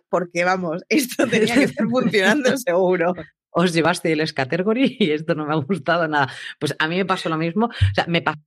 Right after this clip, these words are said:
Speaker 2: mucho más con, con New Amsterdam en este caso que con, que con Forever, porque yo esa trama ya la había visto. Entonces, claro,
Speaker 1: Claro.
Speaker 2: no me impa-, no me impactó tanto como pudo impactarte el hecho de,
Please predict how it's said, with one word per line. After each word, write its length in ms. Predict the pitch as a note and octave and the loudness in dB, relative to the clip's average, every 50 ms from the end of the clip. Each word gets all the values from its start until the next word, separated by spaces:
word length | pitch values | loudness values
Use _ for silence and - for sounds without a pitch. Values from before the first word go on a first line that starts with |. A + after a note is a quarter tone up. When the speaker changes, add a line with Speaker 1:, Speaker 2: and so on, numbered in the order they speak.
| _ _ - | _ _ -8
Speaker 2:
mucho 160 | A3+ - A3+ | -4 -2 0
más 240 | F#3 C3+ A#2+ B2 - | 2 2 0 0 -4
con, 440 | - - C#3 C#3 C#3 C3+ B2+ - B2 | -4 -2 -2 0 0 -2 -4 -4 -4
con 200 | - C#3 C#3 C#3 | -2 -2 -2 0
New 160 | D3 D#3+ D#3+ | 0 0 0
Amsterdam 480 | D#3 D#3+ E3+ D#3+ - C#3+ C#3+ C#3+ C#3 | 0 -2 -2 -4 -4 -4 -2 -2 -2
en 80 | C#3 C3+ | -2 -2
este 200 | C3+ C3+ - C3+ | -2 -4 -4 -6
caso 280 | B2 - C#3+ D3 - E3+ | -4 -4 -6 -6 -6 -8
que 140 | D#3+ D#3 C#3+ | -6 -6 -6
con, 460 | D3 - C#3 C3 B2+ B2+ B2 A#2 E2+ | -2 -2 -2 0 0 -2 -2 -4 -4
que 120 | B2+ - C3 | -4 -6 -4
con 160 | - C3+ C3+ | -4 -4 -6
Forever, 360 | B2+ - - B2+ C#3 D#3+ G3+ G3 - - - - - _ | -4 -4 -2 0 2 0 0 -2 -4 -14 -16 -18 -12 _
porque 380 | - D#3+ - - D#3 C#3+ - _ | -6 -6 -2 -2 -4 -4 -6 _
yo 200 | - D#3 C3+ D#3+ | -10 -4 0 0
esa 280 | F3 F3+ - - F3 D#3 | 0 0 0 0 -2 0
trama 260 | D#3 E3 E3 F3 F3+ F3 | 0 -2 0 0 0 0
ya 100 | D3 C#3+ | 0 0
la 60 | C3+ | 0
había 200 | B2+ B2+ B2 A#2+ | 0 0 -2 -2
visto. 400 | A2 A2 G#2 - - - - - _ _ _ _ _ _ - | -2 -4 -6 -8 -10 -12 -14 -16 _ _ _ _ _ _ -6
Entonces, 380 | C3+ C3+ C#3 C3+ F3+ F3 D#3+ - | -4 -4 -2 0 -2 -2 -2 0
claro, 320 | - E3 E3+ E3 D3 - | 0 0 0 2 0 0
Speaker 1:
Claro. 260 | - C#3 A3+ G3+ - | 0 0 0 0 0
Speaker 2:
no 60 | D3+ | 0
me 120 | D#3+ E3 D#3+ D#3+ | 0 0 0 0
impa-, 360 | D#3+ D3+ D3+ _ - C#3+ - F3+ | 0 -2 -6 _ -8 -6 -4 -2
no 100 | E3+ E3+ | -2 -2
me 100 | F3 F3 | -2 -2
impactó 560 | F3 E3+ D#3 D#3 D3 D3 - _ - E3 D#3 | -2 -2 -2 -2 -2 -4 -6 _ -6 -4 -2
tanto 420 | B2+ E3 E3 F3 F3 E3+ - D3 - - - _ _ _ | 0 0 0 0 -2 -6 -6 -6 -6 -8 -14 _ _ _
como 480 | - D#3 D3+ C#3+ C3+ C3 C3 B2+ A#2+ B2 | -6 -4 0 0 2 2 2 0 -2 0
pudo 200 | - D3 C3 C#3+ | 0 0 0 0
impactarte 680 | C#3+ C3+ C#3 C3+ - C3+ C3 B2 - B2+ C3+ C#3 C#3+ | 0 0 -2 -2 -2 -4 -6 -4 -6 -4 -2 0 0
el 80 | C#3 C3 | 0 0
hecho 220 | C3 B2+ B2+ - | 0 -2 -2 -2
de, 320 | A#2+ A#2 A#2 A#2 A2+ G#2+ | -2 -2 -2 -2 -2 -4